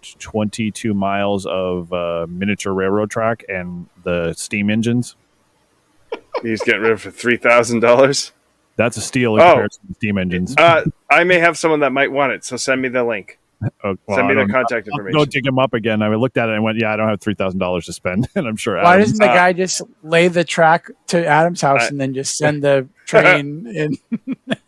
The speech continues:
Speaker 1: Because he doesn't
Speaker 3: Drive
Speaker 1: know.
Speaker 3: around.
Speaker 2: Uh, let me, uh, let me text that
Speaker 3: All right.
Speaker 2: individual to see.
Speaker 3: That's cool.
Speaker 1: I'll have to dig it
Speaker 3: That's
Speaker 1: up. It's
Speaker 3: fine.
Speaker 1: been a long time. I mean, that was, like, several months ago,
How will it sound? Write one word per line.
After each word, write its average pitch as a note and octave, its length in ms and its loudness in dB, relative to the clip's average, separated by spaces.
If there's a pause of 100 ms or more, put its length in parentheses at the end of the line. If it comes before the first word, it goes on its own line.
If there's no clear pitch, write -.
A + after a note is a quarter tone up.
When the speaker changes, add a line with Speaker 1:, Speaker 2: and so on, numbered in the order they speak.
Speaker 1:
Because D3 280 -2
he C#3 80 0
doesn't E3 320 2
Speaker 3:
Drive D#3+ 180 8
Speaker 1:
know. D3 140 2
Speaker 3:
around. C3 140 4
Speaker 2:
Uh, - 20 4
let D3+ 100 6
me, E3 160 6
uh, D3+ 220 8
let C#3+ 140 -4
me D3+ 100 2
text D3+ 320 -2
that A#2+ 160 0
Speaker 3:
All A#2 80 -2
right. A2 80 -4
Speaker 2:
individual G2 420 -4
to G#2 80 -20
see. G#2 360 -10 (140)
Speaker 3:
That's A3+ 160 -6
cool. A3+ 380 0 (480)
Speaker 1:
I'll G#2 120 2
have G#2+ 100 -4
to A2 80 -4
dig F#2 200 -4
it E2+ 100 -2
Speaker 3:
That's F2 180 -4
Speaker 1:
up. D#2 60 -4
It's D2+ 80 -6
Speaker 3:
fine. D2+ 40 -8
Speaker 1:
been E2+ 180 -6
a E2+ 120 -6
long E2+ 80 -8
time. E2+ 360 -4
I - 40 -12
mean, F2+ 100 -4
that F#2 80 0
was, E2+ 100 -2
like, E2 160 -6 (100)
several E2+ 260 -6
months E2 240 -10
ago, D#2+ 260 -6